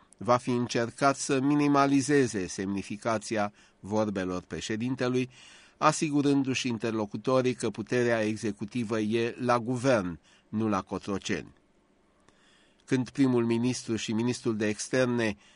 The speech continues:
trebuie să bagatelizeze declarațiile președintelui țării, se creează o situație cel puțin bizară. În ce-l privește, domnul Joană și-a făcut datoria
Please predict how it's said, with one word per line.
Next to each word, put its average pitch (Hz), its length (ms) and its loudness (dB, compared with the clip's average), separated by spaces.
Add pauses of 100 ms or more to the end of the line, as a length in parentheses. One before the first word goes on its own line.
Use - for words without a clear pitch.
(260)
trebuie 120 560 2
să 110 320 -2
bagatelizeze 113 1400 2
declarațiile 104 880 -2
președintelui 98 760 -4
țării, 123 520 -4 (600)
se - 180 -6
creează 110 460 0
o 101 60 -2
situație 110 600 -2
cel 110 240 -2
puțin 98 480 -6 (200)
bizară. 104 600 -4 (500)
În 185 100 2
ce-l 175 200 6
privește, 165 500 6
domnul 139 380 6
Joană 156 600 8
și-a 143 200 4
făcut 139 260 2
datoria 120 680 4